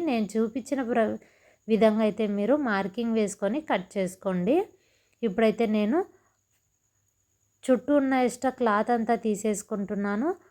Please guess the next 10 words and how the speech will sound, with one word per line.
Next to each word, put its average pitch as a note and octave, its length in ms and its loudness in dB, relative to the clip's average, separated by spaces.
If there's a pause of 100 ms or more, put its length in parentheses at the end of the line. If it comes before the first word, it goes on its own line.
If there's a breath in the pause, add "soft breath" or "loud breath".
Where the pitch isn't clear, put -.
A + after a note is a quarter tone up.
(200 soft breath)
షోల్డర్ B3 440 6
దగ్గర A3+ 380 2
క్లాత్ G#3+ 440 2
అనేది G3+ 380 0
కట్ A3+ 260 -2
చేసుకుంటున్నాను. F#3 880 -2 (600 soft breath)
ఇప్పుడు A#3 360 0
నేను G#3+ 300 2 (340)
ఫ్రంట్, B3 400 2 (140)
బ్యాక్ G#3+ 380 2